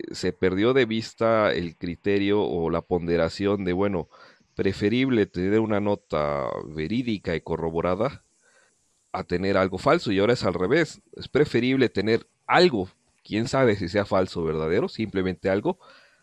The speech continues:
a que otro me gane la nota. Y puede ser que a lo mejor sea falso, pero mientras yo ya la publiqué y di un poco el avance, ¿no? Ahora, también en las redes de, de, de sociales y en el internet,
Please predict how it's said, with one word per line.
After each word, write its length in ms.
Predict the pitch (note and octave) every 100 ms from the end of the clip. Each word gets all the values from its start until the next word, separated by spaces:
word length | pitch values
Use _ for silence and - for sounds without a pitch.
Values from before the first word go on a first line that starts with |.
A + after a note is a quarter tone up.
| _ _ A#2
a 160 | B2 _ _ -
que 180 | B2 B2
otro 320 | C#3+ F3 D3+
me 140 | G#2+
gane 260 | A2 A#2+ A#2+
la 120 | A#2
nota. 400 | D3 E3+ F2+ - _ _ - _ _ _ -
Y 100 | B2+
puede 380 | - C3+ D#3+ G3+
ser 260 | - D#3 -
que 100 | G#2+
a 40 |
lo 100 | G2
mejor 280 | G2 A2+ G#2+
sea 140 | B2+
falso, 320 | E3 F#3+ D3
pero 200 | - G#2+
mientras 340 | A2+ C#3 D#3 B2+
yo 100 | B2+
ya 100 | C3
la 100 | A2+
publiqué 580 | - G2+ A2 - D#3 C3
y 160 | G#2 G#2
di 220 | A2+ C3+
un 140 | C3+
poco 340 | - A2+ - A2+
el 80 | F2+
avance, 480 | F2+ A2 F#2+ -
¿no? 160 | D#2+ F#2
Ahora, 320 | G2 G#2 E2+
también 380 | - F#2 F#2+ C3
en 120 | F3+ D#3
las 160 | A2
redes 400 | G2+ G#2 B2 A2+
de, 640 | F#2 E2+ D2+ C2 G#1 - - _ - - - _ _
de, 340 | F2+ E2+ E2 D#2
de 220 | D#2 D2+
sociales 760 | - F2+ A2 G#2 G#2+ A#2+ A2
y 40 | F2+
en 80 |
el 120 | E2+ E2
internet, 540 | E2 F2 E2+ G2+